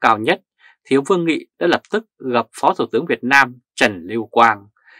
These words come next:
để mà cảnh báo Việt Nam không được xa rời lý tưởng xã hội chủ nghĩa. Và bây giờ thì câu hỏi đặt ra rằng liệu lãnh đạo Việt Nam có vượt được qua rào cản ý thức hệ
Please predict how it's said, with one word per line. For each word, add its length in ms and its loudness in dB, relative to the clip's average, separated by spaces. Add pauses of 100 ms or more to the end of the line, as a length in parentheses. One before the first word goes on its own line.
(140)
để 120 0
mà 100 2
cảnh 260 -4
báo 240 -2
Việt 180 -6
Nam 280 2 (280)
không 380 -2
được 300 -2
xa 280 4
rời 380 -2
lý 260 -8
tưởng 240 -2 (160)
xã 260 0
hội 200 0 (120)
chủ 140 -6
nghĩa. 280 -8 (800)
Và 200 6
bây 140 4
giờ 360 0
thì 100 -10
câu 120 0
hỏi 300 0
đặt 140 -12
ra 280 4
rằng 240 0 (500)
liệu 360 2
lãnh 220 -2
đạo 180 4
Việt 120 -6
Nam 340 2 (220)
có 160 -2
vượt 160 2
được 180 -8
qua 340 4 (100)
rào 320 4
cản 380 0
ý 160 -8
thức 220 -12
hệ 300 -4